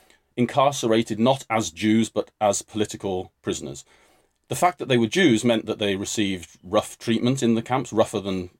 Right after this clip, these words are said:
the regular inmates, which was already bad enough. But the Jews as such were not targeted for incarceration in concentration camps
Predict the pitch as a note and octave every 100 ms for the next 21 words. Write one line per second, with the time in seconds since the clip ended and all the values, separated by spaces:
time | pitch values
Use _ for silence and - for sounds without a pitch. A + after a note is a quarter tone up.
0 | - F2+ F#2+ G2 G#2 F#2 F#2 G2+ A#2+ -
1 | E2 - E2+ F2 F2+ E2+ D#2+ F2+ F2 F2+
2 | A2+ _ _ _ _ - A#2+ C3 A#2+ A#2
3 | A2+ - _ _ C3 E3+ F3 C#3 C3+ D#3
4 | - A#2 A2 - - G#2 - E2+ - F#2+
5 | F2 E2+ E2+ _ - F2+ F#2+ - F2+ F2
6 | E2 E2 D#2+ - - E2 E2+ D#2+ D#2+ -
7 | -